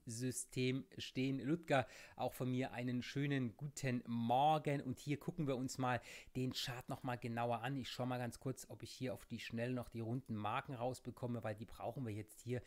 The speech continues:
definitiv nicht. Was sehen wir hier in diesem Markt?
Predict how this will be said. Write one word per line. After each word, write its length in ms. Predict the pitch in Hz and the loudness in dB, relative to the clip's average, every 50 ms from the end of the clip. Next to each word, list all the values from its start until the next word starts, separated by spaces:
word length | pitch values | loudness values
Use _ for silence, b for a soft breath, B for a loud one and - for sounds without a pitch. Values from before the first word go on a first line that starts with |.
| B B B B B - | B B B B B -8
definitiv 760 | - 127 - - 139 120 117 110 - - 120 117 110 - - | -8 -6 -4 -2 0 0 0 -2 -4 -8 -6 -6 -6 -4 -2
nicht. 380 | 123 127 165 190 - - - - | 2 2 4 2 2 -2 -6 -4
Was 340 | - 135 143 - - - - | -4 -2 -2 -4 -6 -6 -2
sehen 300 | - 131 165 190 196 170 | 0 4 4 4 4 4
wir 100 | 143 139 | 4 2
hier 400 | 117 104 135 147 131 123 - - | 0 2 2 2 2 2 0 -2
in 220 | 143 156 160 135 | -2 0 0 -2
diesem 320 | - 135 131 - - 123 117 | -2 -6 -6 -4 -2 -2 -2
Markt? 340 | 110 110 110 117 113 - | 0 0 0 0 -2 -4